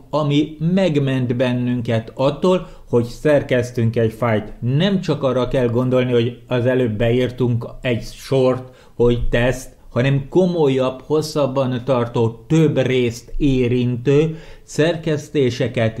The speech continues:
visszacsinálni, hogy „jaj, én ide ezt írtam, meg oda azt írtam”, az bizony nem olyan egyszerű. Hiszen, hogyha valami lépés kimarad, ugyanolyan vacak, elrontott fájlt kapsz, amivel nem fogsz tudni dolgozni,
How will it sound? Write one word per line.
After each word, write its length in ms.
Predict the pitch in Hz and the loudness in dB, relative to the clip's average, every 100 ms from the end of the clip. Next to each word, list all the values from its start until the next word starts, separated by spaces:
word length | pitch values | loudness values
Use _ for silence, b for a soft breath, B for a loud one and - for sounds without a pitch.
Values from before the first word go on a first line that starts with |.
| 104 | -2
visszacsinálni, 1300 | 147 175 - 190 117 - 143 135 127 117 117 120 139 | 0 0 -2 -2 -2 -2 0 2 2 0 0 0 2
hogy 180 | 123 135 | 2 2
„jaj, 260 | 151 127 | 2 2
én 220 | 156 131 135 | 0 0 0
ide 260 | 127 120 | 0 0
ezt 300 | 120 160 - | 0 -2 -2
írtam, 420 | 156 131 - 117 | 0 0 0 0
meg 200 | 110 110 - | 0 -2 -2
oda 280 | 127 104 - | 0 0 -2
azt 260 | 190 202 | -4 -4
írtam”, 400 | 180 160 165 160 B B 160 | -4 -2 -2 -4 B B -12
az 200 | - 151 | -2 0
bizony 240 | 165 170 180 | 2 0 -2
nem 160 | 185 | -4
olyan 220 | 170 135 131 | -2 -2 0
egyszerű. 640 | 143 143 - 113 101 80 - - | -2 -2 -2 0 0 -4 -12 -6
Hiszen, 460 | 131 135 147 135 139 | -4 0 0 0 -2
hogyha 500 | - 135 135 139 127 | -2 -2 0 0 0
valami 540 | 170 165 135 123 110 110 | 0 0 0 0 -2 -2
lépés 560 | 120 123 120 110 110 | -2 -2 -2 -2 -2
kimarad, 440 | 160 165 165 160 160 | -4 0 0 -2 -2
ugyanolyan 580 | 131 117 113 117 117 113 | 0 2 2 2 0 2
vacak, 520 | 143 143 - 156 160 - | 2 0 0 -2 -2 -4
elrontott 640 | 139 123 120 113 113 104 | 0 2 2 2 0 -2
fájlt 420 | - 104 101 - | -4 -4 -4 -6
kapsz, 320 | 143 196 214 - B B B | -2 -2 -4 -14 B B B
amivel 360 | - 185 190 185 | -2 0 2 0
nem 200 | 190 165 | -2 -4
fogsz 260 | 160 123 - | -2 -4 -2
tudni 340 | 143 127 110 | 0 2 0
dolgozni, 840 | 107 135 175 185 151 165 170 165 | 2 2 2 0 0 0 0 -4